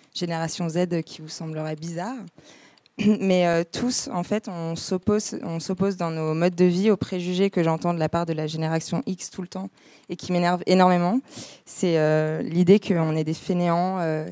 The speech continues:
qu'on est une génération qui s'engage pas, quoi, qui pa-, qui a pas envie de bosser. Euh, moi, au contraire, je pense qu'on est une génération qui aspire à créer, euh, pas forcément parce qu'on sait créer plus de choses que nos aînés, mais parce qu'on est obligé de se créer des parcours qui sortent de l'ordinaire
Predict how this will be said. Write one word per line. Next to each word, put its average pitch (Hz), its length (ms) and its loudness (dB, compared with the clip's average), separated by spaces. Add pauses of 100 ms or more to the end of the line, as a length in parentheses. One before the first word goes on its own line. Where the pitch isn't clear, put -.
(120)
qu'on 170 140 -6
est 160 60 -2
une 160 80 0
génération 170 480 -4
qui - 80 -10
s'engage 165 380 -2
pas, 160 140 0
quoi, - 180 -12 (160)
qui - 160 -10
pa-, - 200 -4
qui 175 140 -4
a 160 40 0
pas 175 120 4
envie 175 180 2
de 165 60 -8
bosser. 170 340 -2 (1000)
Euh, 165 180 4
moi, 190 240 4
au 202 60 6
contraire, 202 440 0
je - 80 0
pense 202 160 0
qu'on 170 160 0
est 156 100 0
une 160 120 -2
génération 175 480 2
qui - 220 -10
aspire 185 440 2
à 175 100 -2
créer, 190 500 -2 (640)
euh, 160 180 6 (220)
pas 190 160 6
forcément 196 440 -2
parce 180 240 0
qu'on 151 640 2
sait 165 220 -4
créer 175 240 -4
plus 175 340 0
de 170 80 4
choses 180 300 4
que 170 100 -4
nos 156 100 2
aînés, 160 320 2 (360)
mais 180 120 4
parce 170 180 2
qu'on 170 140 0
est 160 80 2
obligé 175 300 4
de - 80 -4
se - 80 2
créer 185 260 -2
des 165 120 2
parcours - 420 0
qui - 140 -12
sortent 185 320 -2
de 175 80 2
l'ordinaire 165 500 2